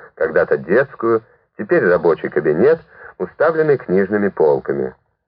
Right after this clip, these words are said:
Начал стелить постель на кожаном диване, слишком коротком для него, так что приходилось подставлять для ног кресло. Он уже снял подтяжки, когда заметил под письменным столом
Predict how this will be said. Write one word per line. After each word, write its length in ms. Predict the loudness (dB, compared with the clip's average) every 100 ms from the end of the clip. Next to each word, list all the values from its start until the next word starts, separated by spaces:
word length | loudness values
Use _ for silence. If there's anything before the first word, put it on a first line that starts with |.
| _ _ _ _ _ _ _
Начал 320 | 0 2 0 -2
стелить 340 | 0 0 0
постель 520 | -2 -4 -2 0 2
на 120 | 2 2
кожаном 440 | 2 2 0 2
диване, 560 | 2 4 2 0 -4 -10 _ _ _ _
слишком 360 | -2 -2 -2 0
коротком 460 | 2 2 2 0
для 140 | 2 2
него, 320 | 2 2 0 -4 -20 -6
так 180 | -2 -2
что 160 | -2 -2
приходилось 560 | 0 0 2 2 2 -2 -8
подставлять 600 | -6 -4 -2 2 2 0
для 180 | 0 0
ног 180 | 0 -2 -4
кресло. 580 | -2 -2 -2 -6 -6 -8 _ _ _ _ _ _ _ _ _ _ _ -6
Он 120 | 0
уже 240 | 2 2 0
снял 240 | 2 0 2
подтяжки, 760 | -2 -2 -2 -2 0 -2 -2 -6 -20 _ _ _
когда 280 | -4 0 0
заметил 460 | 2 2 2 0 2
под 240 | 0 -2
письменным 480 | -8 -6 -2 0 -2 -2
столом 480 | 0 4 2 0